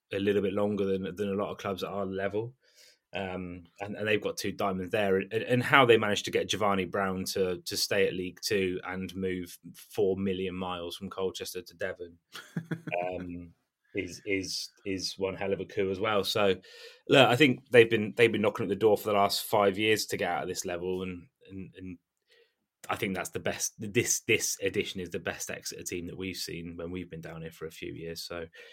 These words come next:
Speaker 1: look, fair play to them. We've got nothing, nothing against them, and, and, um, and yeah,
Speaker 2: No, not at all.
Speaker 1: Matt Jay is a cracking little player, and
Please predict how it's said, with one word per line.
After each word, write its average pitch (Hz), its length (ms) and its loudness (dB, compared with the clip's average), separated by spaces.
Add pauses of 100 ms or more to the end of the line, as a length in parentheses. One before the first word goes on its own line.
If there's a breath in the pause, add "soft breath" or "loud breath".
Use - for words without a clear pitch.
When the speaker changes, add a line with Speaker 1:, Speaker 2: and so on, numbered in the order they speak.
(260 loud breath)
Speaker 1:
look, - 220 2
fair 110 180 4
play 127 200 6
to 151 60 -2
them. 101 100 0
We've 92 80 0
got 95 80 0
nothing, 101 200 -4
nothing 98 240 -4
against 101 320 -2
them, 120 140 0
and, 104 160 -6 (300)
and, 98 300 -8
um, 101 240 -4
and 104 100 -6
yeah, 107 140 0
Speaker 2:
No, 135 60 0
not 131 200 -6
at - 60 -6
all. 151 220 -4
Speaker 1:
Matt - 160 -4
Jay 101 120 0
is 95 120 0
a - 40 -12
cracking 101 360 -4
little 85 160 -2
player, 104 340 0
and 98 160 -6